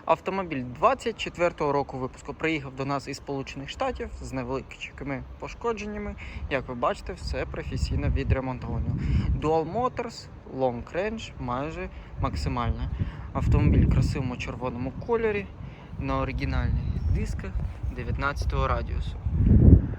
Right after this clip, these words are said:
Прикольний такий електрокар, котрий раджу приїхати побачити. Покажу вам трішки по салону. Тут нас зустрічає, звичайно, мінімалізм, що по дверним картам стан, як ви бачите, ідеальний.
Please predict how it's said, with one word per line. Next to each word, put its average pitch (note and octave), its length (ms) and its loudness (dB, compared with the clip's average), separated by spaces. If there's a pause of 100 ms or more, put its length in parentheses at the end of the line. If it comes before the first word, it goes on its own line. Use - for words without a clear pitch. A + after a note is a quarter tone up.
(480)
Прикольний C#3+ 560 -2
такий C#3 460 -10 (420)
електрокар, D3+ 920 -2 (480)
котрий C3+ 300 2
раджу C#3 340 6
приїхати - 400 4
побачити. - 640 6 (200)
Покажу C3 320 0
вам B2 100 -8
трішки - 340 -12
по C3 100 -8
салону. G3+ 480 -4 (500)
Тут B2+ 180 -8
нас B2+ 140 -4
зустрічає, B2+ 560 -6
звичайно, A#2+ 440 -8
мінімалізм, C3+ 640 -6 (920)
що - 260 -8
по B2 140 -12
дверним A#2+ 420 -8
картам G#3 400 -6 (380)
стан, D3 400 -8
як C#3 200 -8
ви C3 60 -10
бачите, C3+ 400 -4 (220)
ідеальний. A#2 600 -6